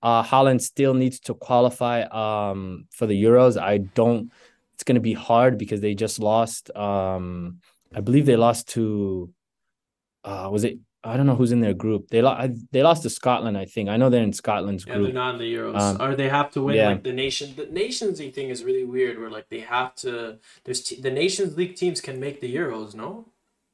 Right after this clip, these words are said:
Speaker 1: Uh, I'm not sure. I don't, I,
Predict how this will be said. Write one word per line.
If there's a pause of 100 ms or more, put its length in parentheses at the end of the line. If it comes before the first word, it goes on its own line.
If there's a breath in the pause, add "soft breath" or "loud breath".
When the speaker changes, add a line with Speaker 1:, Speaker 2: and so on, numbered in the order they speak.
(840)
Speaker 1:
Uh,
I'm
not
sure.
I
don't,
I,